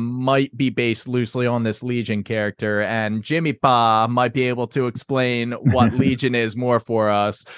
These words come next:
Speaker 1: Uh, Jimmy Pa was not able to be on this episode, but he should be rotating in as a host.
Speaker 2: It's hard to say because I can't tell if he's, like, just a product of the environment. Like, it's just that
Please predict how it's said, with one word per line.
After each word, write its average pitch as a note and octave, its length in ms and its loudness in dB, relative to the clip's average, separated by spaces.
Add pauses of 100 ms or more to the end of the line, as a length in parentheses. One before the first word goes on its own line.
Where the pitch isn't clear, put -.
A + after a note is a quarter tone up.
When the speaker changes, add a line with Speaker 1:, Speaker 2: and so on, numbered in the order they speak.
(160)
Speaker 1:
Uh, G#2+ 220 4
Jimmy A2 240 0
Pa A2 300 4
was G#2+ 160 -2
not A2 240 2
able G#2+ 240 0
to G2+ 80 -4
be G#2+ 180 0
on G#2 200 0
this G2 200 -4
episode, G2+ 440 -2
but A2 120 0
he A2 160 -4
should G#2 220 0
be G2+ 280 2
rotating A#2 880 4
in A2 300 0
as G2 220 -2
a F#2 80 0
host. - 600 -8 (200)
Speaker 2:
It's C#3 180 4
hard F#3 240 6
to F#3+ 80 6
say A#2+ 320 4
because G2+ 240 4
I A#2+ 80 6
can't E3+ 260 4
tell C3 220 6
if A#2 60 4
he's, A#2 180 2
like, G#2+ 140 2
just - 180 0
a A2 60 2
product G#2+ 520 2
of G2 100 0
the G2+ 100 4
environment. G2+ 640 4
Like, G#2 140 0
it's G2+ 160 -2
just A2 180 -4
that G#2+ 160 2